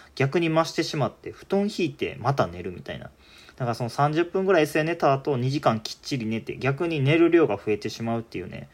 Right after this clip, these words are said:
諸刃の剣というか、ギャンブル的要素があるんですよね。あと何かな？あー、あとですね、なんか今ふと思い出したのは、空腹？めちゃくちゃ弱いですね。あの、逆にお腹空いてたら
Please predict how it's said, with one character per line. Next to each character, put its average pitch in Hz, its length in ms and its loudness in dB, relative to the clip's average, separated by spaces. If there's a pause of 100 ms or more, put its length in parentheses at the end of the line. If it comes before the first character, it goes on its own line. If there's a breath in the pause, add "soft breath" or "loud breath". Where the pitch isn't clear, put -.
(340 loud breath)
諸 127 180 4
刃 131 140 0
の 127 80 0
剣 117 320 2
と 113 80 -4
い 95 40 0
う 90 40 -4
か、 85 80 -10
ギ 104 140 -4
ャ 135 40 2
ン 139 80 2
ブ 135 80 4
ル 131 120 4
的 127 240 0
要 123 100 4
素 104 160 -6
が - 140 -6
あ - 20 -4
る 98 80 -6
ん 98 80 -8
で 87 80 -8
す - 100 -16
よ 71 100 -12
ね。 - 180 -18 (800 loud breath)
あ - 80 -20
と - 160 -8
何 175 220 -4
か 160 180 -2
な？ 98 320 -4 (240)
あ 131 320 0
ー、 - 20 6
あ 135 60 4
と 165 120 6
で 208 120 12
す - 120 -4
ね、 107 320 -2
な 131 100 -8
ん - 40 -8
か 107 140 -4
今 143 180 0
ふ 175 160 -4
と 170 140 6
思 131 180 2
い 135 60 0
出 139 100 2
し 139 80 -8
た - 120 -4
の 95 120 -6
は、 98 160 -12
空 349 220 6
腹？ 330 380 0 (460 soft breath)
め 110 120 -4
ち 135 100 -4
ゃ 143 60 2
く - 100 -14
ち - 80 -4
ゃ 135 40 6
弱 147 220 8
い 113 40 6
で 98 80 0
す - 100 -10
ね。 98 240 -8 (580 loud breath)
あ 117 60 0
の、 107 100 -2
逆 156 300 -2
に 185 320 0
お 139 80 -2
腹 247 220 -2
空 330 220 2
い 320 40 -2
て 320 100 2
た 120 140 2
ら 101 160 0